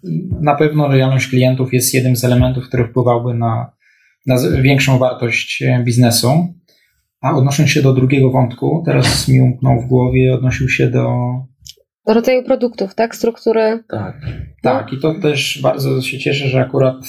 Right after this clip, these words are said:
Speaker 1: pojawiło się to pytanie, bazując na naszym przykładzie. Mamy dwa przedsiębiorstwa, które mają dziesięć tysięcy klientów. Z tym, że to pierwsze z dziesięciu tysięcy klientów generuje przychody na poziomie,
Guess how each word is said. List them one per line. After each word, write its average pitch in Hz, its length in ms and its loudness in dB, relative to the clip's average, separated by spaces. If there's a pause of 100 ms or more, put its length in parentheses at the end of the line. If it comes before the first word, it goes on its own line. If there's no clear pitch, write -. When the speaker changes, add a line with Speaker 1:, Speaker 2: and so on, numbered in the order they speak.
(220)
Speaker 1:
pojawiło 127 360 0
się 117 120 0
to 110 100 -2
pytanie, 110 540 0 (580)
bazując 135 360 2
na 131 80 4
naszym 127 220 0
przykładzie. 113 580 -2
Mamy 123 320 0
dwa 120 140 0
przedsiębiorstwa, 123 840 0
które 131 260 0
mają 131 460 2 (380)
dziesięć 139 300 0
tysięcy 131 420 2
klientów. 113 460 -2 (460)
Z - 100 -16
tym, 147 160 2
że 143 160 2
to 127 320 -2 (200)
pierwsze 131 360 0
z 139 40 -2
dziesięciu 147 360 0
tysięcy 131 380 0
klientów 117 560 0 (640)
generuje 135 540 4
przychody 135 460 0
na 131 80 2
poziomie, 123 840 0